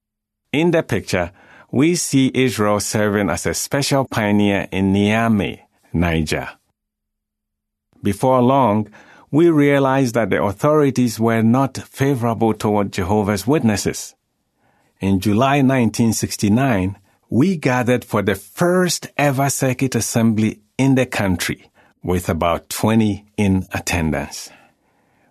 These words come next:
We were looking forward to the baptism of two new publishers. However, on the first day of the assembly, the police arrived and stopped the program.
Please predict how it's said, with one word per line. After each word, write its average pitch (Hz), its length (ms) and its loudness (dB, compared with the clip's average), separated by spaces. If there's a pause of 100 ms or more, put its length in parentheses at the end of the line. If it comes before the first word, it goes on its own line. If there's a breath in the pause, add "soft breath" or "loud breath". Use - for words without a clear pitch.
(160)
We 104 180 2
were 120 220 4
looking 131 400 2
forward 113 400 0
to - 80 -6
the 90 100 0
baptism 110 680 -2
of 92 160 -2 (120)
two 147 240 0
new 139 260 2
publishers. - 800 -2 (720)
However, 143 640 0 (600 soft breath)
on 165 260 2
the 180 100 2
first 151 540 0
day 131 220 4
of 113 200 0
the 104 100 2
assembly, 98 600 -2 (360 soft breath)
the 139 140 0
police 165 400 0
arrived 151 540 0
and 139 180 2
stopped 151 440 -2
the 151 80 2
program. 147 600 0